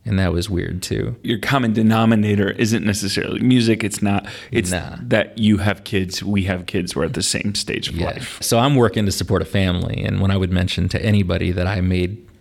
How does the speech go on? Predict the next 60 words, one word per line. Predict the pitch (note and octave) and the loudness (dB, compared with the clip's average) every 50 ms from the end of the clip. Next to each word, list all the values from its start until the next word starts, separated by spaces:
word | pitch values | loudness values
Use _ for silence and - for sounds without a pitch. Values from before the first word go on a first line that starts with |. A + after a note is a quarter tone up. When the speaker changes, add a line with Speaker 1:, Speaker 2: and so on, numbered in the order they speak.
| _ - - | _ -6 -2
Speaker 1:
rap | - G2 G2+ G2 F2+ G2 | 0 0 0 0 0 0
music, | G2+ F#2+ F2+ F#2 G2 D#2 E2+ - - | 0 0 0 0 0 -2 -2 -2 -2
it | F2+ | 0
would | F2+ F2+ F2+ | 0 0 0
just | F2+ F2+ - | 0 -2 -2
kind | - F#2+ F#2+ F#2+ | -2 -4 -4 -2
of | F#2 | -2
get | E2+ F2+ - | -4 -4 -6
a | - | -6
chuckle | - - - G#2 F#2 - - E2+ E2+ - - - _ | -6 -4 -2 -2 -2 -2 -4 -8 -8 -10 -14 -12 _
at | F#2 F#2 - D2+ E2+ | -6 -6 -4 -4 -4
best. | G2 F#2 F2+ - - - - | -4 -4 -4 -4 -8 -8 -4
Like, | G2+ F2 F2+ F#2 | -4 -4 -2 -2
"Oh, | G2+ - B2+ | 0 0 2
yeah?" | A2+ G2 G2+ G#2+ A#2 A#2 - - | 2 2 2 0 -2 -4 -6 -4
And | - G#2 G2 | -2 0 0
I'd | F#2+ F#2 F2 | 0 0 -2
show | - - G2+ F#2+ | -2 0 2 2
it | F2+ D#2+ - | 2 2 0
to | - G2+ | 0 2
'em | F#2+ F#2+ | 2 2
and | F#2+ F#2 | 2 2
they're | F#2 F2 E2 D2 | 2 0 0 0
like, | G#2 | 0
"Okay." | G#2 G2+ - - F#2+ F2+ G2 G#2 - - - _ _ _ - - | -2 -2 0 -2 -2 -2 -4 -6 -10 -16 -20 _ _ _ -8 -4
Like, | F#2 F#2 F2+ | -2 -2 -2
"That's | - A#2 B2 B2 - | 0 -2 -2 -2 -2
cool, | - - G2+ F#2 F#2 G2 G#2 | 0 2 2 2 2 2 0
but | - G2 E2+ - - - | 0 -2 -2 -2 -4 -6
you | - A2+ | -4 -2
can | A2+ G2 | -2 0
tell | F2+ - F#2 F2 | 0 0 0 0
you're | F#2+ F#2 | 0 0
recording | F#2 F2+ - - G2 F2+ F2+ F2+ | -2 -2 -2 0 0 0 2 0
it | F2 F2 | 0 -2
at | - F#2 | -2 -2
home | G2 G2 F#2+ F#2 | 0 0 0 0
on | F#2 F#2 | 0 0
a | F#2 | -2
computer | - G#2 F2+ - - F#2+ F#2 F2+ F2 F2 | -2 -2 -2 0 0 0 2 2 0 0
or | F#2+ | -2
something." | F#2 - A2 G2+ F#2+ - G2+ F#2+ F#2+ - - - - - - - - - _ - | -2 -2 -2 -2 -2 -2 -2 -2 -2 -4 -8 -14 -20 -20 -20 -20 -20 -16 _ -2
And | C3 C#3 C3+ | 0 0 2
it, | C3 A#2 C#2 A2 | 2 0 0 0
it | D3+ | -2
just | D#3+ E3+ - - | -2 -2 -2 -2
got | - G#2 G2+ G#2 | 0 0 2 2
real | A2 G#2+ | 2 2
discouraging, | F#2 F#2 F#2 - - A2+ A#2+ A2 F#2+ F#2 F#2 F#2 | 2 2 0 0 0 0 0 0 0 -2 -2 -2
so | - F#2 | -2 -2
I | F2+ F2+ | -2 -2
eventually | F#2 F#2 F#2+ - F2+ F2 | -2 -2 -2 -2 -4 -4
gave | E2+ F2+ F2+ F2+ | -2 -2 -2 -2
it | F#2 G2 | 0 0
up | F#2+ - - - - - | -2 -2 -4 -8 -8 -4
until | G2 F#2+ F#2 - G2+ F#2 F2+ | -2 -2 -2 0 0 0 0
the | F#2 F2+ | 2 0
Rhymer | F#2 F2+ F2+ F#2 F#2 | 0 0 0 0 -2
Educator | F#2 - - - F2+ F2 | -2 -4 -4 -4 -4 -4
Project | - - - F#2 - G#2+ A2+ A1 - - - - | -4 -4 -4 -4 -4 -4 -4 -6 -6 -8 -12 -20